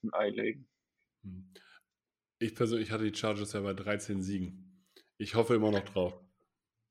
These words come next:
Speaker 1: Boah, wär ich vor der Saison wahrscheinlich mitgegangen. Muss man
Speaker 2: Ja.
Speaker 1: einfach so
Speaker 2: Ja.
Speaker 1: sagen, ne? Also die sahen schon echt verdammt gut aus. Ist eig-, ist lustig, ist eigentlich ja ein Ding, was die Browns
Speaker 2: Ja.
Speaker 1: immer, äh, in der Offseason so präsentieren, ne?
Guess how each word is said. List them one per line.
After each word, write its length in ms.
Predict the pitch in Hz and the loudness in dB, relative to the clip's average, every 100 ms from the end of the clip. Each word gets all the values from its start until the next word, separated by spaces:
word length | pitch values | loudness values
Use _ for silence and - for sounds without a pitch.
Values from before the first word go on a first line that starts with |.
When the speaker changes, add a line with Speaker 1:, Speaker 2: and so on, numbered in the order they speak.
| _ | _
Speaker 1:
Boah, 280 | 151 151 120 | 12 12 12
wär 100 | 139 | 12
ich 80 | 139 | 10
vor 160 | - 170 | 10 10
der 120 | 165 | 10
Saison 380 | 127 135 170 165 - | 8 8 8 6 -2
wahrscheinlich 520 | - 131 170 175 170 156 | 2 4 6 4 2 2
mitgegangen. 500 | 190 127 104 98 107 - - | 6 8 6 2 -2 -10 0
Muss 240 | 135 139 | 0 4
man 200 | 151 147 | 6 6
Speaker 2:
Ja. 0 | |
Speaker 1:
einfach 300 | 139 147 139 | 6 6 6
so 160 | - 131 | 8 10
Speaker 2:
Ja. 20 | |
Speaker 1:
sagen, 340 | 127 135 117 107 | 12 12 12 8
ne? 260 | 117 139 - | 4 4 6
Also 300 | 117 117 120 | 6 8 10
die 160 | 123 | 10
sahen 280 | 120 127 139 | 10 8 6
schon 280 | - 127 123 | 6 6 6
echt 240 | 127 - | 4 2
verdammt 420 | - 120 120 127 | 4 8 8 6
gut 220 | - 127 123 | 4 4 8
aus. 300 | 123 127 - - - | 6 6 -2 -12 -8
Ist 160 | - - | 0 6
eig-, 300 | 113 127 - | 6 6 4
ist 200 | 120 - | 4 6
lustig, 320 | 123 139 165 139 | 8 10 8 10
ist 100 | 123 | 12
eigentlich 320 | 127 135 135 | 12 12 12
ja 80 | 127 | 10
ein 120 | 117 | 12
Ding, 180 | 131 127 | 10 10
was 180 | 123 - | 4 4
die 80 | |
Browns 460 | 113 120 120 151 - | 6 10 10 8 4
Speaker 2:
Ja. 60 | 135 | 6
Speaker 1:
immer, 380 | 139 131 127 | 8 10 10
äh, 420 | 127 127 127 123 123 | 10 12 12 10 8
in 80 | |
der 140 | 123 123 | 10 10
Offseason 480 | 131 - 139 135 123 | 8 6 6 8 6
so 120 | 127 | 4
präsentieren, 720 | - 131 127 123 - 127 120 | 6 6 8 4 4 2 4
ne? 220 | 117 139 | 2 0